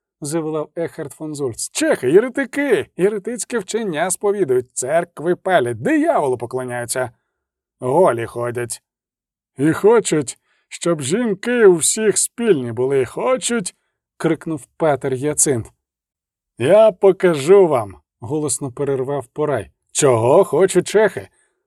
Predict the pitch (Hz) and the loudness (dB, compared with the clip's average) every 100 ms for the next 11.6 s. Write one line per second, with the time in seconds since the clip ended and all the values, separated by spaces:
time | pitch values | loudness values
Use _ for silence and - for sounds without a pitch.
0 | _ 156 254 311 247 262 - - 262 165 | _ -2 0 0 0 -2 -4 0 2 4
1 | 175 226 226 151 127 - 143 113 120 127 | 2 2 0 0 0 0 0 0 -4 2
2 | 196 185 147 226 254 247 - 233 131 175 | 2 2 0 2 0 -6 2 4 4 4
3 | 233 196 143 - 170 143 98 _ _ _ | 2 0 -2 -2 -2 -2 -6 _ _ _
4 | _ _ _ _ _ _ 143 143 165 151 | _ _ _ _ _ _ -4 -2 -2 -2
5 | 135 127 117 190 190 - _ _ _ - | -4 -4 -4 -6 -8 -14 _ _ _ 2
6 | 165 185 240 226 202 180 160 185 196 175 | 4 4 4 2 4 4 2 2 2 4
7 | 165 208 143 127 - 131 147 151 147 147 | 4 2 0 -6 -4 -4 -2 -2 -2 -4
8 | 160 156 147 135 143 147 170 - 208 139 | 0 2 2 -2 -6 -4 -8 0 2 2
9 | - _ _ _ 185 190 233 170 143 139 | -2 _ _ _ -4 0 0 2 0 2
10 | 180 139 139 139 151 170 139 123 - 139 | 0 4 2 2 2 2 2 0 -2 -2
11 | 165 160 113 - 110 | 0 2 0 -2 -8